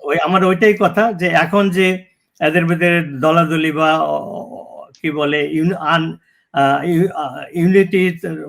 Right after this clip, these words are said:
অভাব দেখা যাচ্ছে। এর কারণ হলো এদের, এটা ছিল হোলি অ্যালায়েন্স, এটা, এটা ভাঙতে স-, বাধ্য। আর এই যে পরিস্থিতি হয়েছে এর জন্য শুধু বিদেশি ষড়যন্ত্রকারী দায়ী না, সেনাবাহিনী দায়ী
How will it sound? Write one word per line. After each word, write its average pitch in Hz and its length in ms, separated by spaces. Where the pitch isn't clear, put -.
অভাব 175 320
দেখা 185 240
যাচ্ছে। 190 260
এর 190 160
কারণ 175 180
হলো 185 400
এদের, 175 280
এটা 156 220
ছিল 175 180
হোলি 160 280
অ্যালায়েন্স, 175 440
এটা, 170 260
এটা 156 280
ভাঙতে 143 420
স-, 170 220
বাধ্য। 143 560
আর 147 220
এই 208 380
যে 214 200
পরিস্থিতি 175 460
হয়েছে 180 360
এর 160 160
জন্য 175 240
শুধু 170 440
বিদেশি 151 380
ষড়যন্ত্রকারী 165 840
দায়ী 160 260
না, 185 200
সেনাবাহিনী 147 680
দায়ী 175 320